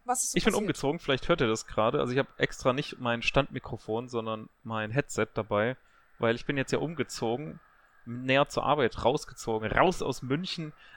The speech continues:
Speaker 2: die ganze Stadt mal hinter mich lassen, den ganzen Lärm und bin schön nach Moosburg gezogen, direkt an den Bahnhof. <laughs> Und <laughs> deswegen, äh, hab ich jetzt mein Headset auf, weil sonst hört man da wahrscheinlich ab und zu mal einen Zug vorbei donnern
Speaker 1: Ah.
Speaker 2: und das wollte ich euch nicht antun.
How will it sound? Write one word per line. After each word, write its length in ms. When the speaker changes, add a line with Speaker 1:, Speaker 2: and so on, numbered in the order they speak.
Speaker 2:
die 60
ganze 260
Stadt 480
mal 300
hinter 280
mich 160
lassen, 300
den 80
ganzen 460
Lärm 500
und 160
bin 160
schön 280
nach 100
Moosburg 380
gezogen, 340
direkt 240
an 80
den 60
Bahnhof. 680
<laughs> 360
Und 220
<laughs> 800
deswegen, 460
äh, 380
hab 80
ich 40
jetzt 120
mein 100
Headset 300
auf, 280
weil 100
sonst 220
hört 120
man 80
da 80
wahrscheinlich 340
ab 120
und 80
zu 100
mal 80
einen 120
Zug 220
vorbei 360
donnern 380
Speaker 1:
Ah. 40
Speaker 2:
und 60
das 120
wollte 180
ich 120
euch 60
nicht 160
antun. 440